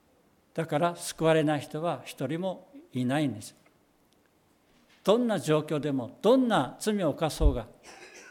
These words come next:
イエス様を信じるならば救われるんですね。神様の恵みはすべての人に注がれます。そのことを私たちも信じて福音を伝えていく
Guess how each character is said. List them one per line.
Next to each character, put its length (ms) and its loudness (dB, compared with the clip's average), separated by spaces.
イ 100 4
エ 60 6
ス 80 -6
様 260 -2
を 60 -6
信 280 -6
じ 120 -2
る 100 -4
な 120 -6
ら 80 -6
ば 240 -10
救 340 -10
わ 100 -4
れ 100 -6
る 120 -8
ん 60 -10
で 80 -16
す 120 -16
ね。 140 -8
神 160 4
様 240 -4
の 100 -8
恵 180 -4
み 140 -4
は 100 -8
す 220 -8
べ 160 -10
て 140 -10
の 120 -8
人 220 -10
に 280 -10
注 320 -8
が 100 2
れ 120 -2
ま 120 -10
す。 160 -16
そ 140 -2
の 100 4
こ 80 -10
と 120 -2
を 40 4
私 280 -4
た 80 -10
ち 100 -14
も 140 -6
信 280 -6
じ 140 -14
て 340 -6
福 200 -6
音 180 2
を 40 -2
伝 280 -2
え 40 -4
て 120 -8
い 60 -6
く 320 -8